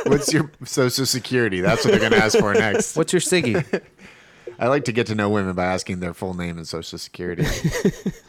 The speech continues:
Speaker 2: The next couple we have is, uh, Anne Hathaway wakes up with Topher Grace, <laughs>
Speaker 3: Yeah.
Speaker 2: which, which is a weird couple at first until you get kinda used to them.
Speaker 3: Makes
Speaker 2: And then
Speaker 3: sense.
Speaker 2: you're like, "Wait."
Speaker 3: It makes a lot of
Speaker 2: But
Speaker 3: sense.
Speaker 2: then, uh, they seem like the cou-,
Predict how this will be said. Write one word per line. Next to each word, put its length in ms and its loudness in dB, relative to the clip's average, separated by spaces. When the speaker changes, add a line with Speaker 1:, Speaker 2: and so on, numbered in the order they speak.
Speaker 2:
The 120 -2
next 180 -2
couple 200 2
we 100 2
have 240 2
is, 120 0
uh, 280 4
Anne 160 -2
Hathaway 520 2
wakes 360 0
up 180 2
with 320 2
Topher 340 2
Grace, 560 -2
<laughs> 300 -2
Speaker 3:
Yeah. 680 2
Speaker 2:
which, 100 6
which 80 0
is 180 4
a 80 4
weird 360 2
couple 260 2
at 100 2
first 360 -2
until 260 -4
you 80 -6
get 180 -2
kinda 240 -2
used 280 -4
to 100 -2
them. 140 2
Speaker 3:
Makes 100 0
Speaker 2:
And 80 2
then 60 4
Speaker 3:
sense. 80 -2
Speaker 2:
you're 100 2
like, 180 0
"Wait." 680 0
Speaker 3:
It 40 -2
makes 240 -2
a 60 -6
lot 160 -6
of 100 -14
Speaker 2:
But 160 2
Speaker 3:
sense. 0 -
Speaker 2:
then, 380 2
uh, 80 0
they 160 0
seem 200 -2
like 140 -2
the 80 -4
cou-, 160 -2